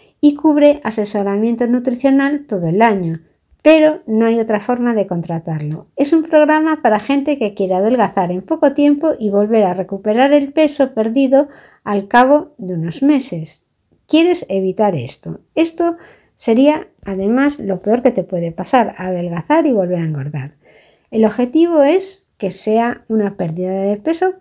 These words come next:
permanente y además que no tengas que hacer dieta para conseguir esa pérdida de peso. En el programa hay que darle tiempo para que funcione. Entonces es necesario,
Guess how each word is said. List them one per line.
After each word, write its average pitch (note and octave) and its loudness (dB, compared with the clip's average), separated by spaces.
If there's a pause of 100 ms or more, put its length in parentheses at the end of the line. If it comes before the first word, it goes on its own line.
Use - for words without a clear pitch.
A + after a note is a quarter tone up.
(100)
permanente E3 -4
y A#3+ 0
además D4 0
que F#3+ -4
no G3+ -4
tengas G#3+ -4
que G#3+ -6
hacer G#3 -4
dieta C#4 2
para G3 -2
conseguir F3 -6
esa E3+ -6
pérdida E3+ -4
de D3 -6
peso. D3+ -10 (840)
En A#3 2
el A3+ 0
programa C#4 2 (340)
hay C4+ 0
que C#4 4
darle C#4 4
tiempo C4+ -4
para D#3+ -4
que C#3+ -6
funcione. F3+ 0 (380)
Entonces C#4 2
es C4+ 0
necesario, C#4 0